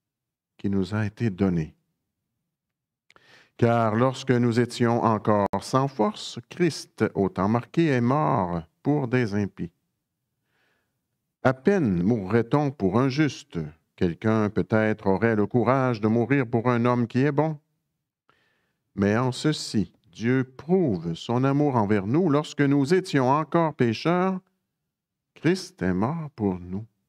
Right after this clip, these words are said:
À bien plus forte raison, maintenant que nous sommes justifiés par son sang, serons-nous sauvés par lui de la colère.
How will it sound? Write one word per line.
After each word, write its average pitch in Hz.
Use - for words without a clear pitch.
À 127
bien 190
plus 196
forte 202
raison, 135
maintenant 160
que 147
nous 123
sommes 139
justifiés 175
par 131
son 101
sang, 165
serons-nous 139
sauvés 180
par 120
lui 196
de 139
la 117
colère. 101